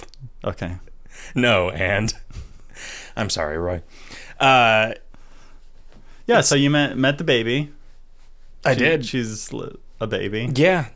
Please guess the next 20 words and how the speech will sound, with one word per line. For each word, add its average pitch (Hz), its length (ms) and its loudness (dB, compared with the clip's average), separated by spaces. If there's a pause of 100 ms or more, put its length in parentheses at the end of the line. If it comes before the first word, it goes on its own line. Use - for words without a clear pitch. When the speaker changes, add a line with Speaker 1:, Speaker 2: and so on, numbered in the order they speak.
(200)
Speaker 2:
I 131 100 2
mean, 123 460 0
I, 120 280 0
you 117 160 -2
know. 92 140 -2
Speaker 1:
You 127 80 0
know, 117 100 0
you 120 180 2
even 120 220 0
held 104 260 -2
her. 139 220 -2 (180)
I - 60 -2
Speaker 2:
Sure. 104 100 2
Speaker 1:
was - 120 -2
very 107 200 -4
proud 104 260 -6
of 101 120 -8
you. 95 160 -6 (360)
Speaker 2:
You 107 140 -4
were? 110 260 0